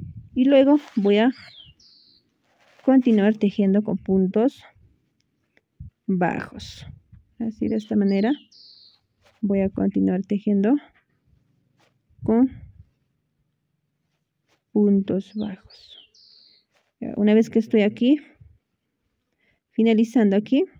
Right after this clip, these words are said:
tejo, deslizo y una cadenita y cortamos lo que es la lana. Y ahí queda. Y así va quedando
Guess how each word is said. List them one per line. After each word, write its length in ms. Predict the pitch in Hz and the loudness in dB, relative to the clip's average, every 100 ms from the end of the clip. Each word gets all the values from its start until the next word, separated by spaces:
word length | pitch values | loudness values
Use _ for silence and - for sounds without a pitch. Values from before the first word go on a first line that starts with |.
| - _ _ _ _ _ _ _ _ _ _ _ _ _ | -20 _ _ _ _ _ _ _ _ _ _ _ _ _
tejo, 540 | 247 277 285 285 - _ _ | 0 2 2 0 -2 _ _
deslizo 840 | 202 202 208 - 214 240 - 277 277 | 0 2 2 0 -2 0 0 -2 -2
y 300 | 220 240 247 | 0 -2 0
una 220 | 220 208 | 2 2
cadenita 680 | 214 196 196 226 247 277 285 - | 2 0 2 0 0 0 0 0
y 300 | 262 294 294 _ _ _ _ _ _ | 4 4 2 _ _ _ _ _ _
cortamos 760 | 262 254 - 220 220 226 247 | 2 4 2 2 4 2 2
lo 120 | 196 185 | 0 0
que 160 | 185 | 0
es 100 | 190 | -2
la 120 | 180 | -2
lana. 300 | 175 - 214 - - _ - | -4 -6 -10 -14 -20 _ -10
Y 200 | 220 214 | -4 -2
ahí 340 | 208 214 _ _ _ _ _ _ _ _ _ | 0 -4 _ _ _ _ _ _ _ _ _
queda. 220 | - - - - - _ _ _ _ | -10 -10 -10 -14 -16 _ _ _ _
Y 160 | - 196 | -10 -6
así 420 | 185 - 277 359 - _ _ _ _ _ _ _ - - - - 208 | -6 0 0 0 -4 _ _ _ _ _ _ _ -20 -20 -20 -2 2
va 160 | 226 240 | 4 2
quedando 540 | 233 262 233 202 208 | 2 2 2 2 2